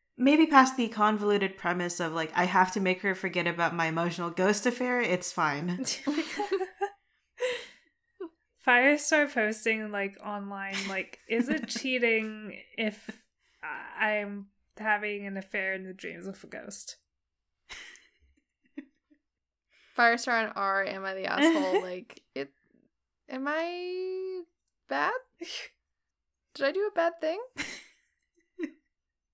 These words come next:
Speaker 1: Uh, um, the, the next, the next leg of their journey, though. I guess the, the
Speaker 2: The
Speaker 1: start of
Speaker 2: start,
Speaker 1: their journey.
Speaker 2: yeah.
Speaker 1: Yeah. Um, after he is like, "D-, forget about your career," uh,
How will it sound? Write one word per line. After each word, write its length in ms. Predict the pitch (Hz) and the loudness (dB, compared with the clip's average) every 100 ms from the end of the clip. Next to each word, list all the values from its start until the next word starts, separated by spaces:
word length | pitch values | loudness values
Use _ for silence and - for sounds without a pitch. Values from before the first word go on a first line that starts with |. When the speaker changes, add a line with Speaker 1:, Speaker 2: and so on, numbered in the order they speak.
| _ _ _ _ _ _ _ 226 | _ _ _ _ _ _ _ -12
Speaker 1:
Uh, 1300 | 214 196 196 208 _ _ _ _ _ _ _ - | -10 -12 -18 _ _ _ _ _ _ _ _ -6
um, 460 | 196 202 196 196 190 196 _ _ _ _ _ _ _ _ _ - - - | -2 -2 -4 -10 -18 -20 _ _ _ _ _ _ _ _ _ -18 -14 -2
the, 80 | 247 | 0
the 280 | 240 233 | 2 2
next, 420 | 233 240 233 - - _ _ _ - | 2 -2 -4 -10 -12 _ _ _ -10
the 80 | 196 | -8
next 200 | 185 - | -6 -4
leg 200 | 202 196 | -2 -2
of 100 | 185 | -2
their 160 | 170 | -2
journey, 380 | 170 165 156 143 | -2 -2 -4 -8
though. 280 | 156 156 185 | -8 -8 -6
I 80 | - | -2
guess 140 | 247 254 | -2 0
the, 100 | 196 | -2
the 160 | - _ _ _ - | -4 _ _ _ -10
Speaker 2:
The 60 | 190 | -4
Speaker 1:
start 240 | 262 240 | 0 2
of 80 | 233 | 4
Speaker 2:
start, 320 | - 254 220 | 6 6 6
Speaker 1:
their 140 | 196 160 | 2 0
journey. 100 | 156 | -2
Speaker 2:
yeah. 340 | 208 196 240 254 _ _ _ | -4 -4 -8 -14 _ _ _
Speaker 1:
Yeah. 420 | 190 185 170 165 - | 0 4 4 4 0
Um, 600 | 165 170 165 156 156 160 _ _ _ _ - | 0 0 0 -4 -8 -14 _ _ _ _ 2
after 340 | 226 240 311 277 | 6 6 4 2
he 260 | 240 214 | 4 4
is 180 | 190 190 | 4 2
like, 220 | 175 175 | -2 -2
"D-, 60 | - | -6
forget 340 | - 196 185 | -4 -2 0
about 240 | 180 180 156 | 2 2 0
your 80 | 160 | -2
career," 580 | - 160 156 151 175 - _ _ _ _ _ - | -2 0 2 0 -2 -8 _ _ _ _ _ 0
uh, 220 | 180 | 10